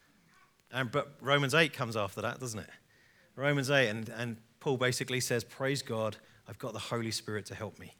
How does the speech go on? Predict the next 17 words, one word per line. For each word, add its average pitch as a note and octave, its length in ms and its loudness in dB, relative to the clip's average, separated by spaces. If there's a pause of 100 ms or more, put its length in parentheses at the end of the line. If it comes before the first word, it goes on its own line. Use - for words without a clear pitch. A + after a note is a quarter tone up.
(1300)
And A#2 100 -12
if - 20 -4
you D3 60 2
haven't G3 160 4
got F#3+ 120 8
the E3+ 60 4
Holy F3+ 200 8
Spirit, D#3+ 180 4
if C3 40 0
you D3 40 6
haven't F#3 140 6
been F3+ 140 4
baptized F3 460 6
in D#3+ 60 0
the D#3 80 4
Holy E3 200 4
Spirit, C#3 420 4